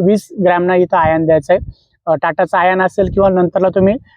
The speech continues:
अ, एखादं, अ, दुसरंही बुरशीनाशक घेऊ शकता. तुम्हाला जर कधी तुमच्या प्लॉटला, आता माझ्यासोबत बघू शकता, आता कुठल्याही याच्यावरती लक्षण नाही आहे.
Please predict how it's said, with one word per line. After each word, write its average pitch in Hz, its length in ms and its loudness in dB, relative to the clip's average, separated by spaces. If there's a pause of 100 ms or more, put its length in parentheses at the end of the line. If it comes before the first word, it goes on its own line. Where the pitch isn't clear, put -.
(180)
अ, 170 100 2
एखादं, 175 680 2
अ, 170 340 0
दुसरंही 185 380 0
बुरशीनाशक 196 460 -2
घेऊ 170 140 0
शकता. 170 360 -4
तुम्हाला - 580 -4
जर 190 220 0
कधी 208 200 0
तुमच्या 208 400 0 (140)
प्लॉटला, 190 300 0
आता 196 340 2
माझ्यासोबत 190 400 0
बघू 196 120 0
शकता, 180 240 -4
आता 170 120 -2
कुठल्याही 214 360 -2
याच्यावरती 202 420 0
लक्षण 202 260 0
नाही 196 220 2
आहे. 208 60 -2